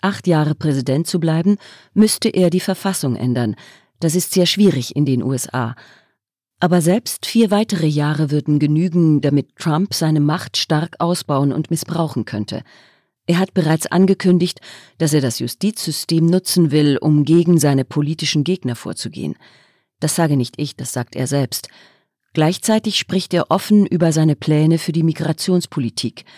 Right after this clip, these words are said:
Er will eine Behörde einrichten, die illegale Einwanderer aufsucht und sie ohne ein ordentliches Verfahren abschiebt. Autokraten versuchen immer, die Justiz, die Schiedsrichter des Staates zurückzubinden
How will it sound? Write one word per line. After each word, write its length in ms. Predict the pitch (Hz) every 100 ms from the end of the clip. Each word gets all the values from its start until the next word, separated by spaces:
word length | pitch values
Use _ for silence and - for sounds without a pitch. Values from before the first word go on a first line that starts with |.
| - _ _ _
Er 160 | 185 165
will 200 | 214 226
eine 240 | 185 175
Behörde 420 | 147 143 180 214
einrichten, 600 | - 143 147 160 - 196 196 - - _ -
die 180 | 170 202
illegale 520 | 233 175 151 151 -
Einwanderer 640 | 156 175 151 143 143 131
aufsucht 640 | 131 156 - 160 180 - - - - -
und 120 | 185
sie 300 | - 196 -
ohne 260 | 202 233 214
ein 200 | 185 -
ordentliches 680 | 160 190 196 175 170 165
Verfahren 480 | - 165 139 135 147
abschiebt. 600 | 143 - - - - - _ _ _ _ _ _
Autokraten 800 | 180 180 175 - 185 220 - 214
versuchen 500 | - 202 190 185 170
immer, 400 | 190 196 151 127 -
die 140 | 147 139
Justiz, 640 | 131 - 185 185 - - - _ -
die 60 | 156
Schiedsrichter 720 | - 208 - - 135 - 127
des 160 | 110
Staates 600 | - 156 156 - 170 -
zurückzubinden 1080 | - 175 185 - - 147 135 131 - 147